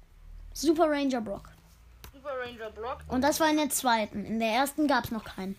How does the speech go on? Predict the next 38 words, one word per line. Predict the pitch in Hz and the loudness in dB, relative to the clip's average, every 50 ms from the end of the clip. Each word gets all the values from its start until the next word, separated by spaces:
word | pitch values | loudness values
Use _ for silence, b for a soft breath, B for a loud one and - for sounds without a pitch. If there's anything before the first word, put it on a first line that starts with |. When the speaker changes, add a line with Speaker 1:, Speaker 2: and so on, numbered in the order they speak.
| - - | -8 -6
Speaker 2:
Was | 220 254 - | -6 -6 -6
ist, | 370 370 - - | -8 -12 -12 -10
wenn | 285 320 330 | -8 -6 -6
man, | 330 320 320 311 - - - - - - - - - - - - - - - - - - - - | -4 -6 -6 -8 -12 -20 -20 -20 -20 -20 -20 -20 -20 -20 -20 -20 -20 -20 -20 -20 -20 -20 -20 -20
ja, | 175 180 | -18 -16
das | 180 | -14
war | 196 185 | -14 -14
in | 180 | -14
der | 175 165 | -16 -18
zweiten. | - 190 196 185 180 180 170 - - - - - - - - - - - | -16 -16 -16 -16 -16 -20 -20 -20 -20 -20 -20 -20 -20 -20 -20 -20 -20 -16
Ähm, | 214 226 226 226 226 226 226 226 226 - - - - _ _ _ - - - - - | -12 -10 -8 -8 -8 -10 -12 -14 -18 -20 -20 -20 -20 _ _ _ -20 -20 -20 -10 -6
was | 220 269 359 440 415 - - - - 254 214 | -6 -4 -4 -6 -8 -12 -16 -18 -20 -16 -12
war | 208 214 214 226 233 240 254 233 | -8 -4 -2 -2 -2 -2 -4 -6
da, | 214 214 220 214 214 233 277 - | -6 -4 -4 -4 -4 -6 -6 -8
was | - 214 - | -10 -12 -14
hat | 339 330 | -10 -8
man | 311 285 254 | -6 -6 -6
bekommen, | 240 233 - - - 220 208 208 240 277 403 - _ - - - - - - - - - - - _ - - - - - - - - - - - - - - - - | -8 -12 -12 -8 -6 -6 -6 -6 -8 -12 -20 -20 _ -20 -20 -20 -20 -20 -20 -20 -20 -20 -20 -20 _ -20 -20 -20 -20 -20 -20 -20 -20 -20 -20 -20 -20 -20 -20 -20 -14
wenn | 196 233 240 240 247 247 | -10 -8 -8 -8 -10 -10
man | 247 233 226 220 | -10 -10 -10 -10
den | 220 226 220 | -10 -12 -14
schon | - 214 202 | -16 -16 -14
hatte? | 240 - 554 571 - 233 - | -12 -10 -10 -10 -8 -8 -8
Also | - 214 208 214 | -8 -8 -8 -8
wenn | 240 240 | -10 -8
man | 247 226 233 220 | -8 -10 -10 -10
den, | 214 220 208 - - - | -10 -10 -10 -12 -12 -12
äh, | 220 208 208 | -12 -12 -12
wenn | 214 208 | -12 -10
man | 208 208 208 202 202 - - - - - - - - | -10 -12 -12 -14 -18 -20 -20 -20 -20 -20 -18 -10 -6
Speaker 1:
Man | 254 269 269 | -6 -4 -4
konnte | 262 277 277 277 269 285 | -2 -2 -2 -2 -2 -2
den | 262 262 247 | -2 -2 -4
Skin | 220 - - 247 240 | -4 -4 -4 -4 -4
da | 233 214 | -4 -4
vorne | - - 233 226 220 | -6 -6 -6 -4 -4
nicht | 220 226 220 208 - | -4 -4 -6 -6 -8
haben. | 233 220 214 208 | -8 -8 -8 -8